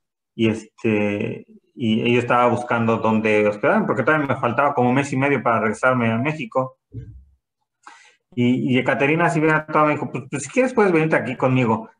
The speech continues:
De todas maneras, me dice, "Yo en diciembre, cuando son las vacaciones, me dice, todos los estudiantes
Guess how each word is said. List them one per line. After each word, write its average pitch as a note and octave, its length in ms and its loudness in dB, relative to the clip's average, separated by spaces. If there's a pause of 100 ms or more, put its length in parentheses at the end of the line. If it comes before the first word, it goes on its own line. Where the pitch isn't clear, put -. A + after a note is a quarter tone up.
(120)
De - 60 -20
todas D#3+ 180 2
maneras, D#3 260 2
me C#3+ 60 -2
dice, B2 180 0
"Yo D3+ 280 4
en C3+ 160 0
diciembre, D3+ 840 0
cuando B2 200 0
son D#3 140 0
las D#3 120 2
vacaciones, D3 460 0
me C#3+ 40 0
dice, A#2+ 140 -6
todos F3+ 160 2
los C#3 120 0
estudiantes C#3 680 -4